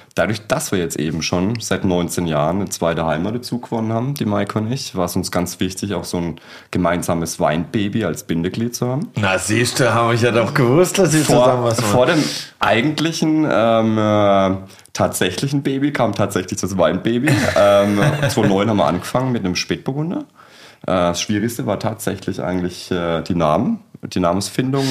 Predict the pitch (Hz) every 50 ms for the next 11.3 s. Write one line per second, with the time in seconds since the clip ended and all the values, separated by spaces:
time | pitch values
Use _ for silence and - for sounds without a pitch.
0 | 120 101 95 90 90 92 92 90 92 92 87 95 82 82 - - 78 78 73 -
1 | - 90 78 76 82 82 82 80 82 80 78 76 - 78 78 76 78 73 73 73
2 | - - 85 80 78 80 - 82 78 78 82 82 - - 90 82 - - 90 90
3 | 85 82 - 85 80 73 76 69 76 85 98 92 85 - - - - 92 90 -
4 | - - - 117 120 117 - - 80 87 87 87 85 76 - - - - - -
5 | - - _ - - 120 113 104 - 127 123 123 120 - - 131 127 127 127 123
6 | - - 92 90 90 90 87 - - 90 85 80 73 76 80 95 101 90 85 -
7 | - 82 - - - 69 80 80 - - - - - - - - _ _ - -
8 | - - _ _ - 92 87 82 85 87 87 78 87 85 - - - 92 90 87
9 | 82 85 85 78 85 90 90 - 95 85 - - 80 87 85 - - - 80 -
10 | - 85 82 - - - 85 87 87 85 - - 78 - - 76 - - 85 73
11 | 76 73 80 104 151 -